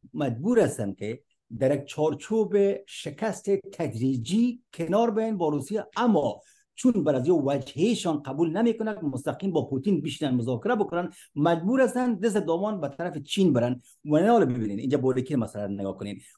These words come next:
وقتی که مسئله اوکراین تصفیه شود، یعنی شکست خود عملاً ناتو و غرب قبول بکنه که اوکراین یک پروژه از دست رفته شده دیگه، اروپایی مجبور می‌شن که معامله بکنن در چارچوب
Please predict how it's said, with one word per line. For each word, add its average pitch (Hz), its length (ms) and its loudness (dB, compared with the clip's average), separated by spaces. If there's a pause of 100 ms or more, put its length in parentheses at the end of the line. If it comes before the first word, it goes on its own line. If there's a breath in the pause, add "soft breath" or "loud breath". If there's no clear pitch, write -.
وقتی 208 380 4
که 117 200 -4
مسئله 135 360 2
اوکراین 165 460 0
تصفیه 143 360 0
شود، 98 380 -6
یعنی 160 160 -2
شکست 196 420 0
خود 196 140 0
عملاً 160 340 -2
ناتو 147 500 0
و 156 300 4
غرب 151 340 -2 (220 soft breath)
قبول 165 260 6
بکنه 123 420 -2
که 120 200 -4
اوکراین 185 460 0
یک 175 100 2
پروژه 143 540 -4
از 123 160 -2
دست 123 220 -6
رفته 117 340 -4
شده 117 320 -6
دیگه، 151 280 -6 (360 soft breath)
اروپایی 180 380 6
مجبور 214 400 2
می‌شن 254 360 -2
که 240 340 -4
معامله 170 420 0
بکنن 170 480 -4 (160)
در 147 240 2 (680 loud breath)
چارچوب 214 600 2